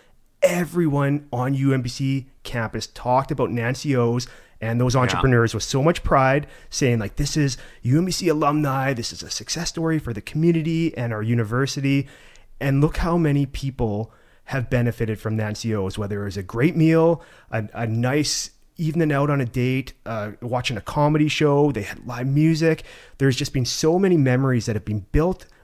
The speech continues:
Speaker 1: up over, na-, over the years at Nancy O's that those guys should be damn proud of themselves.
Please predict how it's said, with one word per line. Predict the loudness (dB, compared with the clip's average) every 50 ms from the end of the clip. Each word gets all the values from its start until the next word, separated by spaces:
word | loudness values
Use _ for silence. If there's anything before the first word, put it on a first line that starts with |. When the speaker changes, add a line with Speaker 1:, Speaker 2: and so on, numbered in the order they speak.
| _ _
Speaker 1:
up | -2 0 0 -2 -2
over, | -4 -4 -2 0 0
na-, | 0 -2 -2 -4
over | -4 -4 -4 -4 -2 -2 -2 0
the | 0 0
years | 0 2 2 2 0 0
at | 0
Nancy | 0 0 -2 -2 -4 -4 -4 -2 -2
O's | 0 -2 -2 -2
that | -2 -4 -4 -4 -8 -8
those | -4 -2 -2 -2
guys | -2 -4 -4 -4 -4
should | -4 -6
be | -6
damn | -6 -6 -6 -6 -4 -4
proud | -4 -2 -2 -2 -2
of | -2
themselves. | -2 -4 -6 -4 -4 -4 -4 -6 -8 -12